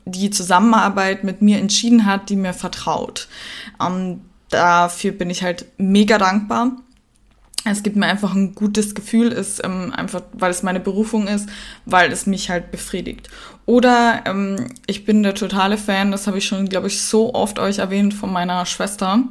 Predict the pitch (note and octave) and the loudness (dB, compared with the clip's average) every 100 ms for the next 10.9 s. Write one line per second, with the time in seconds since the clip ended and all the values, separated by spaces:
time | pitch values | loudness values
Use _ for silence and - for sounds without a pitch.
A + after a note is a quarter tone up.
0 | - - - - - G3 G3 - F#3 F#3 | -8 -18 -20 -14 -4 -2 -2 -6 -4 -4
1 | G3 F#3+ G3 G3 G#3 - - F#3+ G3+ G#3 | -4 -4 -4 0 0 0 0 0 -2 -6
2 | - - _ - F#3+ F#3 G3+ - G3+ - | -12 -18 _ -8 -6 -2 -2 0 -2 -2
3 | - A3 - - - - A3 A#3 B3 - | -2 -2 -4 -10 -10 0 2 4 0 -6
4 | - - - _ G3+ G3+ G#3 G3+ G3+ G3+ | -14 -16 -20 _ 0 4 8 6 6 0
5 | G3 G3 G3+ G#3 G3+ G#3 - G#3 G#3 A#3 | -2 -2 -2 0 2 0 2 2 2 2
6 | G3+ F#3+ G3 F#3+ F#3 A3+ - B3+ B3 B3 | 0 0 -2 2 0 0 2 4 4 2
7 | G#3 G3+ G#3 G#3+ G3 G3 A3 A3+ G#3 A3 | 0 -2 -2 -4 -2 -4 -2 0 2 2
8 | B3 B3 - G3 G3 G3 G3 - F3+ F#3+ | 0 -4 -4 -2 -2 -2 -4 -6 -6 -4
9 | F#3+ F#3+ G3+ - G#3+ A3 G#3+ G#3+ G#3+ G3+ | -2 0 -2 0 2 2 2 4 6 6
10 | G3+ A3 G#3+ G3+ G3+ - G3+ A#3 | 2 2 0 -2 -4 -2 2 2